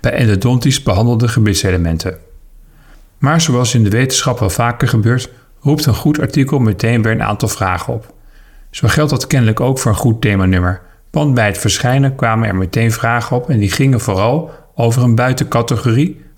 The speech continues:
adhesieve restauraties, de diepe adhesieve restauraties. Diepe restauraties. Diepe restauraties zijn over het algemeen lastig en dat was de basis voor een aantal vragen. De eerste.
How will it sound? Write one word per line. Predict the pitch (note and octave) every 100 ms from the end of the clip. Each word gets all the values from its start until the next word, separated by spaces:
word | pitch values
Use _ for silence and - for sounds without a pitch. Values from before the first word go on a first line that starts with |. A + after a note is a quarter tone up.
| -
adhesieve | G#2+ G2 F2 A#2 A#2
restauraties, | G#2+ G#2 - F#2 F2+ E2+ G2 - - - - -
de | B2+
diepe | G2 D3 G#2+ - -
adhesieve | - G#2 G2+ G2 F#2+
restauraties. | G2 F2+ G#2+ F#2 F2 - - - - - - - - - - _
Diepe | - E3 C#3+
restauraties. | B2 - F#2 F2 F2+ - - - - - - - - - - -
Diepe | A#2 C3+ A#2+
restauraties | G#2+ - G2+ B2 C#3+ C#3+
zijn | A2+
over | F#2
het | -
algemeen | B2+ - F#2
lastig | G2 A2+ - C3+
en | G#2+
dat | F#2
was | G#2 G#2+
de | -
basis | F2+ G2+ A2+ A2+
voor | G#2+ G#2+
een | A2+
aantal | G2 A#2
vragen. | - F#2+ E2+ - - - - - - - -
De | C#3+
eerste. | A#2+ F#2 - F#2